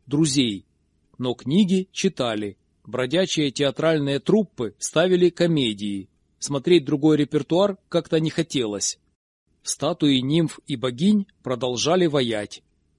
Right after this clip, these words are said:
Памятником эпохи остались две книги её современника Пьера де Брантома. Одна называется "Жизнеописание знаменитых капитанов", время ведь военное, а другая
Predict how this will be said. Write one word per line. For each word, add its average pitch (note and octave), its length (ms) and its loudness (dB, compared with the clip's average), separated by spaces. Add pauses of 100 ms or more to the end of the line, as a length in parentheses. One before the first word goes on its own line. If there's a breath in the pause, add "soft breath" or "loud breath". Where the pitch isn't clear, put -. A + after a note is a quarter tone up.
(360)
Памятником C#3 720 -2
эпохи G3 640 0
остались F3+ 540 0
две A#2+ 300 2
книги E3+ 380 -2
её D3+ 420 -2
современника C#3 800 -2
Пьера D#3+ 420 0
де D3 160 2
Брантома. C3 800 0 (540)
Одна B2+ 320 0
называется D3+ 880 0 (140)
"Жизнеописание C#3+ 1080 0
знаменитых C#3+ 580 -2
капитанов", C3 760 -2 (280)
время C3 340 0
ведь A#2 200 -6
военное, A#2 720 0 (400)
а A#2+ 100 -4
другая E3 600 0